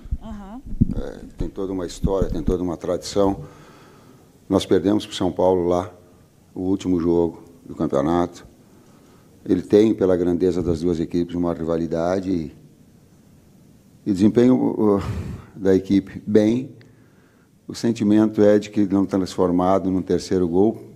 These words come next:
Speaker 2: muito também pela, pela boa atuação do, do goleiro adversário. E aí, o futebol, ele é, ele é um,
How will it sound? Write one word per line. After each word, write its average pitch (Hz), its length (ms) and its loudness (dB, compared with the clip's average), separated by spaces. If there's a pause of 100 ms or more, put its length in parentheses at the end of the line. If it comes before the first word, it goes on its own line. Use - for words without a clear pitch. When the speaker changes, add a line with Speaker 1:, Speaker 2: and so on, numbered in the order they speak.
Speaker 2:
muito 95 360 -2
também 92 260 2
pela, 82 420 -2 (440)
pela 92 200 2
boa 90 200 4
atuação 90 480 0
do, 82 120 -8 (1700)
do 87 160 2
goleiro 90 320 6
adversário. 92 880 2
E 107 140 4
aí, 101 720 2 (880)
o - 60 -16
futebol, 90 460 2
ele 90 140 4
é, 87 540 0
ele 85 220 -2
é 87 80 0
um, 85 280 -2